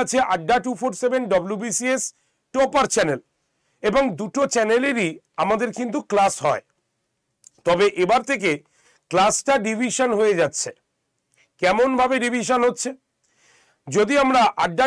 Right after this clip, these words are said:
টু ফোর সেভেন বেঙ্গলি চ্যানেল দেখি, তাহলে সেই বেঙ্গলি চ্যানেলে আমরা তিনটে পরীক্ষার জন্য, তিনটে বা চারটে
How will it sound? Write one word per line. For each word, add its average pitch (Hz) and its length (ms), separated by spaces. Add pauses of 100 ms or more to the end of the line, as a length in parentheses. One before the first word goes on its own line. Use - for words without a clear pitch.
টু 269 60 (100)
ফোর 269 120 (100)
সেভেন 262 220 (260)
বেঙ্গলি 247 500
চ্যানেল 247 240 (100)
দেখি, 208 220 (680)
তাহলে 208 200 (140)
সেই 226 200 (140)
বেঙ্গলি 233 440
চ্যানেলে 247 320 (440)
আমরা 226 280 (600)
তিনটে 269 400 (180)
পরীক্ষার 247 500 (120)
জন্য, 247 220 (1000)
তিনটে 247 400
বা 262 60 (120)
চারটে 214 320